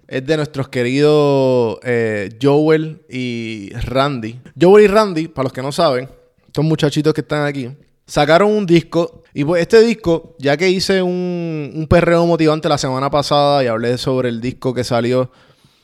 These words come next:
de, de, de Yandel, esta, este segmento de me-, los medio pocillos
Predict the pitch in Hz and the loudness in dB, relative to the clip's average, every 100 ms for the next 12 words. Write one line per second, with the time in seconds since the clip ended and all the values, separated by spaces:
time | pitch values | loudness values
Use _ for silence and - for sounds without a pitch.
0 | _ _ _ 135 123 127 123 120 110 113 | _ _ _ -18 -4 -2 0 0 -2 -4
1 | 127 123 117 110 101 92 - 120 131 131 | -4 -2 -2 -2 -4 -8 -12 -4 -2 -2
2 | 120 120 143 120 143 - _ 175 170 165 | -2 0 0 -2 -10 -16 _ -2 0 0
3 | 160 151 147 139 131 123 110 - _ - | 0 0 2 2 0 0 -4 -10 _ -8
4 | - 165 170 156 165 165 160 170 - _ | -4 -2 -2 -2 -4 -4 -2 -4 -4 _
5 | _ 123 127 123 120 123 131 143 143 139 | _ -4 -4 -4 -4 -2 0 0 0 -4
6 | 143 135 131 | -4 -4 -6